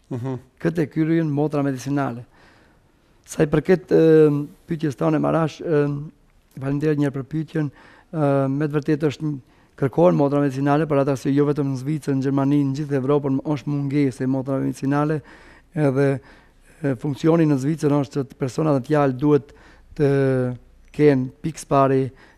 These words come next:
Speaker 2: një, e, test gjermanisht B dy të kryer, bëhet aplikimi në,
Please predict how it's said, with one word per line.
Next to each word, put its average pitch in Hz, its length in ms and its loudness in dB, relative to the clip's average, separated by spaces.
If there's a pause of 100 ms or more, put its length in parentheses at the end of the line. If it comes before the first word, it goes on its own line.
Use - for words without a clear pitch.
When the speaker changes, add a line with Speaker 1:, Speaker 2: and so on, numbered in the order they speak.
Speaker 2:
një, 143 380 -2
e, 143 480 -6 (420)
test 139 300 0
gjermanisht 131 480 -2
B 139 180 2
dy 120 240 -6
të - 160 -16
kryer, 143 400 -2 (720)
bëhet 151 320 0
aplikimi 139 800 0
në, 139 240 0